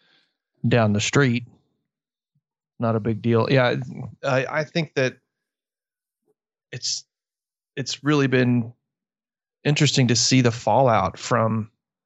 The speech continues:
Riley leaving and the timing, how much it's affected the twenty twenty-three class, f-, especially,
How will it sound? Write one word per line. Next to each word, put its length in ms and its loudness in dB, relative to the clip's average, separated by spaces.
Riley 400 4
leaving 380 4
and 80 4
the 60 4
timing, 640 2
how 100 2
much 220 4
it's 140 -4
affected 400 -2
the 60 -2
twenty 300 0
twenty-three 480 2
class, 520 0
f-, 120 -12
especially, 840 -2